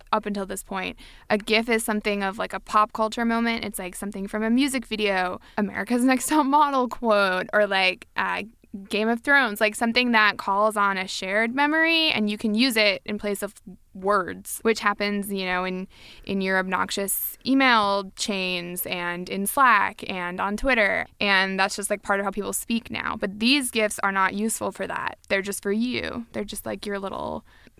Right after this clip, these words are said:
personal memories. Or, I mean, maybe you share them with the other people who are in the photo. But so, like, how, how do you see people using them then if they're not for conversation in public?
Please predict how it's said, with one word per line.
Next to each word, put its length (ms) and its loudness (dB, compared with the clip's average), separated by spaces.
personal 440 0
memories. 640 -2
Or, 200 2
I 60 4
mean, 160 6
maybe 200 2
you 100 -4
share 200 -4
them 140 -8
with 140 -8
the 160 -6
other 140 -8
people 300 -10
who 100 -8
are 100 -8
in 380 -12
the 100 -10
photo. 440 -10
But 300 2
so, 280 2
like, 200 0
how, 400 2
how 160 -4
do 80 0
you 320 0
see 220 -8
people 300 -4
using 640 -8
them 260 -6
then 360 -4
if 140 -2
they're 160 2
not 440 0
for 600 -2
conversation 920 -6
in 100 -4
public? 540 -14